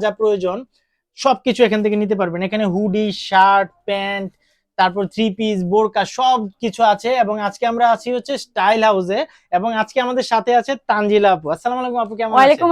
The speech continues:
Speaker 2: আসসালাম ভাই, আলহামদুলিল্লাহ ভালো আছি। আপনি ভালো আছেন?
Speaker 1: জি ভালো আছি। আপু আমি শুনলাম মাত্র একশো বিশ টাকায় নাকি আপনার কাছ থেকে প্যান্টের
Speaker 2: জি
Speaker 1: কালেকশন
Speaker 2: ভাইয়া,
Speaker 1: পাবে।
Speaker 2: জি ভাই,
Speaker 1: তো আমাদের একটু
Speaker 2: আমাদের
Speaker 1: প্যান্টের কালেকশনটা দেখান তো।
Speaker 2: একশো বিশ টাকায় কিন্তু আপনারা আমাদের থেকে প্যান্টের কালেকশন নিতে পারবেন।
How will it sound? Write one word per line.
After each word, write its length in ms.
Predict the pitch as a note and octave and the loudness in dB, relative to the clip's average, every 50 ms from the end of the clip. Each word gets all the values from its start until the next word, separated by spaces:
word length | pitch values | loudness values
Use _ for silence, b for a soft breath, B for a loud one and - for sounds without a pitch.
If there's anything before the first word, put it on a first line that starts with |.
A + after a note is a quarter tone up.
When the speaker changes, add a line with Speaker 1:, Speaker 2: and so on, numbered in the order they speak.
| E4+ | 2
Speaker 2:
আসসালাম 300 | F4 - - D4 C4+ C4 B3 | 0 0 -2 0 0 0 0
ভাই, 120 | B3 B3+ B3+ A#3 | 0 0 0 0
আলহামদুলিল্লাহ 440 | A#3 C4 C#4 C#4 C#4+ D#4 D4+ C#4+ D4 C4 | 0 0 0 0 0 0 0 -2 0 0
ভালো 100 | B3+ B3+ B3+ B3+ | 0 0 0 -2
আছি। 100 | - - A3 | -2 -6 -8
আপনি 120 | - C#4 D4 D4+ | -4 -4 -4 -2
ভালো 100 | E4+ F4 | 0 0
আছেন? 220 | F4+ F4+ - - - | 0 -2 -2 -4 -2
Speaker 1:
জি 60 | - G3+ F3+ F#3 | 0 0 0 0
ভালো 120 | F#3+ G3 G#3+ A3 | 2 2 2 2
আছি। 120 | A3 B3+ B3 A3+ | 2 0 -2 -2
আপু 120 | A3+ - D4+ C#4 B3 | -2 -2 0 0 0
আমি 120 | A#3+ C4+ A#3+ - | 0 -2 -4 -6
শুনলাম 220 | C4 C4 C4+ C4+ B3+ B3+ | -6 -6 -6 -6 -6 -6
মাত্র 200 | C#4 B3+ _ D4+ D4+ C4+ G3+ G3+ | -8 -8 _ -4 -4 -2 -2 -4
একশো 240 | G3+ - - - C#4 C#4 G#3+ | -4 -6 -6 -6 -4 -2 0
বিশ 140 | G3+ C4 A#3+ - _ D4+ | 0 -2 -2 -2 _ -4
টাকায় 240 | C4+ A#3 B3+ B3+ B3 | -2 -2 -2 -2 -2
নাকি 140 | A#3+ G#3 - | -2 -2 -2
আপনার 240 | A#3 G#3 - A3 A3 G#3+ | -4 -4 -4 -6 -8 -8
কাছ 100 | G#3+ - | -8 -8
থেকে 120 | - A3 A3+ - _ | -6 -8 -8 -6 _
প্যান্টের 280 | G#3 G3+ G3+ F#3+ A3 G#3+ | -6 -6 -4 -6 -6 -4
Speaker 2:
জি 40 | G#3+ | -2
Speaker 1:
কালেকশন 300 | G3+ G3+ C4+ C4 A3 B3 | 0 2 2 2 4 4
Speaker 2:
ভাইয়া, 260 | A#3+ G#3 G3 F#3 F3+ | 2 4 4 2 0
Speaker 1:
পাবে। 100 | G#3 A#3+ _ _ _ - G3+ | -2 -4 _ _ _ -10 -4
Speaker 2:
জি 60 | B3+ D4 | -2 2
ভাই, 100 | C#4+ E4 | 4 6
Speaker 1:
তো 40 | C#4+ C4+ | 6 6
আমাদের 200 | C4 C4+ C#4 C4 C4 | 6 6 4 2 4
একটু 100 | A#3 C#4+ | 4 4
Speaker 2:
আমাদের 120 | C#4 C4+ | 4 4
Speaker 1:
প্যান্টের 240 | A#3+ A#3 A#3+ B3 B3+ A#3+ | 2 0 0 -2 0 0
কালেকশনটা 400 | A3+ A3+ A3+ F3 - A#3 A#3 A#3+ G#3+ G#3+ | 0 -2 -2 -4 -6 -8 -8 -6 -4 -6
দেখান 180 | G#3 - G#3+ | -6 -6 0
তো। 60 | G#3+ G#3 | 4 4
Speaker 2:
একশো 220 | - B3 C#4+ - A4 D#4 B3+ G#3+ | 4 4 6 4 4 4 4 4
বিশ 180 | D#4+ E4+ G#4 F#4+ - - - | 6 6 6 4 2 0 2
টাকায় 260 | F#4+ F4 - G4+ F4+ - - | 2 4 6 4 4 4 2
কিন্তু 200 | D4 C#4+ D4 E4 D4 C#4 | -2 0 4 4 4 4
আপনারা 280 | - - C#4+ C#4+ C#4+ D4 G4 - - B3 | 4 2 0 4 6 6 6 4 2 2
আমাদের 320 | B3+ B3+ C#4 C#4 A#3+ D#4+ F4 E4+ _ _ - | 2 2 2 2 4 2 2 2 _ _ 0
থেকে 220 | C#4+ - - D4+ G4+ C5+ - _ _ _ _ _ _ _ _ _ | 0 4 4 4 4 4 0 _ _ _ _ _ _ _ _ _
প্যান্টের 300 | D4+ D4+ C#4+ - E4+ E4 E4 | 6 6 8 8 6 6 8
কালেকশন 320 | D#4+ C4+ C4+ D4 - - D#4 D4 D4 | 10 8 8 6 4 2 4 4 4
নিতে 160 | D#4 - C#4+ - - | 4 4 4 4 4
পারবেন। 260 | G3 G3+ - F#3 | 4 4 2 0